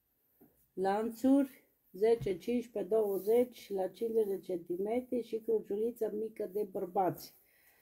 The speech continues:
Da, păi, no, acum ți arăt cruciuliță.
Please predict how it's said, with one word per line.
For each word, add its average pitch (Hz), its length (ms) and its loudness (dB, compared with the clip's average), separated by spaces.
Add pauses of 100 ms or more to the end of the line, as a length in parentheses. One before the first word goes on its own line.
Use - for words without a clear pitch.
(380)
Da, 214 320 2
păi, 220 280 6 (160)
no, 247 320 4
acum 214 400 6
ți - 100 -2
arăt 190 240 4
cruciuliță. 226 640 4